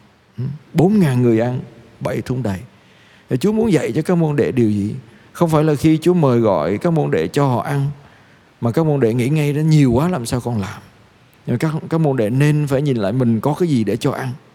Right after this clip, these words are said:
Rồi Chúa sẽ làm cái phần còn lại, đúng không ạ? Cái phép lạ đó là chính các môn đệ lấy từ của mình ra, các môn đệ chia sẻ, thì cái phép lạ đó nó thành sự thật là nhiều người được hưởng.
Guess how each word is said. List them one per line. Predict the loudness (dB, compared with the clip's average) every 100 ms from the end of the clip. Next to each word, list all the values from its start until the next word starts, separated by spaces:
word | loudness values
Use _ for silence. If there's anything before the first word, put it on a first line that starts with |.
| -20 _ _ -4
Rồi | -4 0
Chúa | 0
sẽ | 0 -2
làm | -2 0 0 0
cái |
phần | 0 -2 0
còn | -2 -2
lại, | -6 -8 -2
đúng | 0 0
không | -2
ạ? |
Cái | -6
phép | -4 0
lạ | 0 0
đó | -2
là | -2 -4 -8 -20 -2
chính | 2 4
các | 4
môn | 2 2
đệ | 2
lấy | 2 2 2 0 0
từ | 0 0 -4
của | -2 2
mình | 4 2
ra, | 0 -4 -8 -14 -20 -20 -8
các | -4
môn | -2 0
đệ | 0
chia | 0 2 2
sẻ, | 2 -2 -2 -4 -8 -20 _ _
thì | 2 4 4 2 -4 -16 -20 -20 -20 -6
cái | -4
phép | 0 0
lạ | 0 -2
đó | -2 -2 -2 -4 -4
nó | -4
thành | -2 0 0 -4 -10 -20 -20 -18
sự | -10 -4 -2
thật | -2 -6 -10 -20 _ -6
là | -4
nhiều | 0 2 2 2
người | 0 0
được | 0 -4 -2
hưởng. | -4 -4